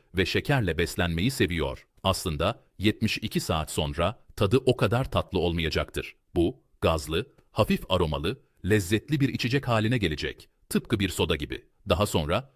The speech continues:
buzdolabına koyabilirsiniz. Buna bayılacaksınız. Hem lezzetli hem de sağlığa gerçekten faydalıdır. Bağırsaklara yardımcı olur. Ayrıca ishali önlemeye ve ince bağırsaktaki bakteriyel aşırı büyümeyi baskılamaya yardımcı olabilir.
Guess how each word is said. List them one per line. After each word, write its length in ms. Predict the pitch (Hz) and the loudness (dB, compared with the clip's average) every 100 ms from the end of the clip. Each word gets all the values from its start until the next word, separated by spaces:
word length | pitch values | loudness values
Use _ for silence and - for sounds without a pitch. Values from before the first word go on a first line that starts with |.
| - 120 | -2 0
buzdolabına 480 | 107 98 82 80 | 2 2 2 -2
koyabilirsiniz. 880 | 82 90 80 76 69 - 64 - - _ _ - | -2 -2 -2 -4 -6 -6 -8 -12 -16 _ _ -2
Buna 240 | 110 131 | 2 2
bayılacaksınız. 840 | 104 87 82 95 80 - 60 - - _ _ _ _ | 2 0 0 -2 -4 -8 -10 -14 -18 _ _ _ _
Hem 240 | 113 107 | 0 2
lezzetli 580 | 85 73 78 - 101 127 _ _ | 0 0 -6 -2 -2 -2 _ _
hem 220 | - 170 135 | 0 2 2
de 80 | |
sağlığa 460 | - 101 90 87 110 | 0 0 2 0 -2
gerçekten 600 | 92 110 - 73 90 82 | 0 0 0 -2 -2 -2
faydalıdır. 680 | - 78 73 73 67 - - _ _ _ - | -2 -2 -2 -4 -8 -10 -16 _ _ _ 2
Bağırsaklara 580 | 117 117 123 - 104 127 | 4 4 0 0 0 2
yardımcı 480 | 110 101 107 104 | 0 2 2 2
olur. 300 | 85 65 - - _ | 0 -2 -10 -18 _
Ayrıca 500 | 92 78 73 90 123 _ _ | 0 0 0 -2 -2 _ _
ishali 400 | 123 - 110 120 | -6 0 2 2
önlemeye 640 | 104 87 80 71 90 127 _ _ 110 | 2 0 -2 -2 -4 -4 _ _ 0
ve 60 | |
ince 340 | - 120 147 120 | 4 2 4 2
bağırsaktaki 600 | 85 - 87 87 90 78 | 0 0 -2 -2 -2 0
bakteriyel 460 | 73 95 85 85 - | 0 0 0 0 -2
aşırı 300 | 98 131 113 | -2 0 0
büyümeyi 320 | 90 80 76 | -2 -2 0
baskılamaya 540 | 78 - 87 78 82 | -2 0 -2 0 -2
yardımcı 520 | 104 90 82 85 82 107 | 0 0 0 -2 0 0
olabilir. 500 | 76 67 62 - | 0 -4 -8 -14